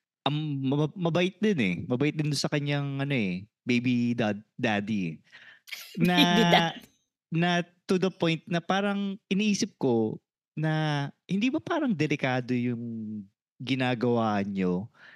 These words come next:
Speaker 1: na baka mamaya isipin ng kid nyo either the, ini-, the, usually it goes two ways eh, ah, ah, sa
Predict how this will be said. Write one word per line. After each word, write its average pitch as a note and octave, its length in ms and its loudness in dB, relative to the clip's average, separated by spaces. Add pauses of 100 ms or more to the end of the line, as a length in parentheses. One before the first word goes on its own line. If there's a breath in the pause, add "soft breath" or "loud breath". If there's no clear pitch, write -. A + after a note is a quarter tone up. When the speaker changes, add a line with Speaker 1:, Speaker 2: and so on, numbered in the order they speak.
(100)
Speaker 1:
na C3 180 -4
baka C3+ 380 -2
mamaya A#2+ 800 -4 (100)
isipin C#3 540 -2
ng C3 180 0 (160)
kid A2 300 -4
nyo G2+ 560 -2 (1000)
either D#3+ 340 2
the, C#3 160 -2 (400)
ini-, F3 240 0
the, D3+ 320 -4 (240)
usually G3 560 2
it - 80 -10
goes C#3+ 240 0
two C#3 240 -2
ways C#3+ 260 -4
eh, E2+ 220 -8 (640 loud breath)
ah, B2 180 -4
ah, A#2+ 300 0
sa C3+ 160 -2